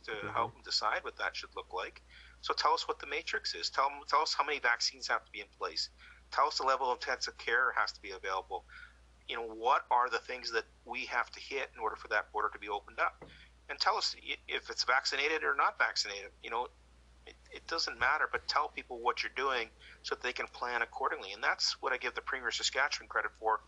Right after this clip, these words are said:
Speaker 1: He laid out a
Speaker 2: Mm-hmm.
Speaker 1: plan right away as soon as the vaccination started on what it would take to reopen our province.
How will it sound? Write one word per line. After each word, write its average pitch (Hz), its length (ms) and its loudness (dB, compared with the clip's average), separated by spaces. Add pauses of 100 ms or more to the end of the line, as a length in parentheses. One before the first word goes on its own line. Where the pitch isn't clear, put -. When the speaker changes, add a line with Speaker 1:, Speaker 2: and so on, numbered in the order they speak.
(440)
Speaker 1:
He 196 140 0
laid 185 160 4
out 160 120 4
a 131 40 0
Speaker 2:
Mm-hmm. - 20 -10
Speaker 1:
plan 131 340 2 (240)
right 127 240 4
away 139 340 2
as 107 60 -2
soon - 140 -2
as 120 60 -6
the 113 60 -4
vaccination 117 520 0
started 131 320 2 (320)
on 107 80 -2
what 117 160 2
it 135 80 -2
would 120 100 -8
take 117 240 -4
to - 80 -10
reopen 107 400 -2
our 104 80 4
province. - 500 -2